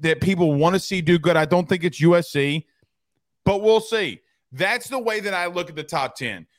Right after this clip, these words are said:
I think everybody is pretty consistent, though, on the top ten and the top ten teams. Where you have them ordered, Joe, I don't really care,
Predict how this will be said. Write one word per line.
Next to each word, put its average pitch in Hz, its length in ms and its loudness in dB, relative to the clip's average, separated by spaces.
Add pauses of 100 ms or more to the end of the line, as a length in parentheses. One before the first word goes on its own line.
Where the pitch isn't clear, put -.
(180)
I 208 140 0
think 202 260 -6
everybody 208 680 2
is 175 100 -8
pretty 196 280 -2
consistent, 156 680 -6
though, 131 220 6
on 127 80 -2
the 123 80 -2
top 120 320 -2
ten 127 200 -4
and 120 100 -6
the 123 60 -6
top 120 300 -4
ten 117 200 -10
teams. 92 440 -14 (280)
Where 175 240 2
you 240 180 -4
have 220 200 0
them 208 140 -2
ordered, 208 320 2
Joe, 202 180 4
I 151 200 2
don't 202 180 2
really 190 220 2
care, 214 460 4